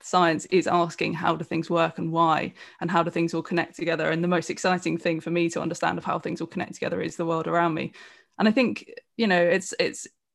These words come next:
at any age and at any level, you can go outside and watch something happen or watch a bird or as simple as, like, see what's going on in the soil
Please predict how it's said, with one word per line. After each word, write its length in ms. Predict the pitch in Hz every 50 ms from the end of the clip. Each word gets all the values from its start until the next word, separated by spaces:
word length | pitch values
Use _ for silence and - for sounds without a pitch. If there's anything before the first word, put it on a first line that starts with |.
| _ _ _ _
at 100 | 208 202
any 300 | - 208 214 214 208 202
age 360 | 190 180 180 180 175 165 - - -
and 120 | - 170
at 80 | 165 -
any 160 | 185 185 180
level, 480 | 170 175 175 170 175 165 151 - - -
you 180 | - - 170 160
can 360 | - - 170 165 165 170 160
go 240 | - - - 165 165
outside 580 | 160 160 - - - 175 165 160 156 156 160
and 360 | - - 160 156 160 160 156 -
watch 260 | - 170 - - -
something 320 | - 180 - - 165 160 170
happen 400 | 175 170 147 - - 160 156 160
or 120 | 160 156
watch 200 | 160 160 - -
a 60 | 165
bird 400 | - - 165 160 160 156 156 - -
or 360 | - 160 156 156 156 - - -
as 120 | - 160
simple 320 | - - 175 165 160 - 160
as, 100 | 160 -
like, 260 | - 143 139 - -
see 280 | - - - 175 160 156
what's 160 | 160 180 -
going 180 | - 165 165
on 140 | 165 165 170
in 80 | 180 180
the 60 | 208
soil 520 | - - - 170 156 156 - - - -